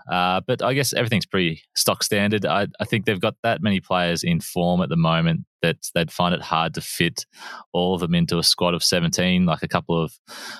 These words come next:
omissions there. Cameron Bancroft, Pete Handscomb, Michael Neser, all playing well, um, in their respective states and then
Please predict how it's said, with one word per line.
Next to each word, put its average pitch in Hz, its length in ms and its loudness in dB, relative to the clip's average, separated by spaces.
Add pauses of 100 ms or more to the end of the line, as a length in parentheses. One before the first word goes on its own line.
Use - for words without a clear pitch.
(100)
omissions 85 600 2
there. 82 400 2
Cameron 82 320 0
Bancroft, 80 540 -2
Pete 85 200 0
Handscomb, 80 640 2
Michael 82 320 0
Neser, 82 640 2
all 92 280 2
playing 82 340 0
well, 80 440 0 (120)
um, 80 440 0 (420)
in 85 80 0
their 82 140 2
respective 80 520 -2
states 87 460 0
and 80 100 0
then 80 240 2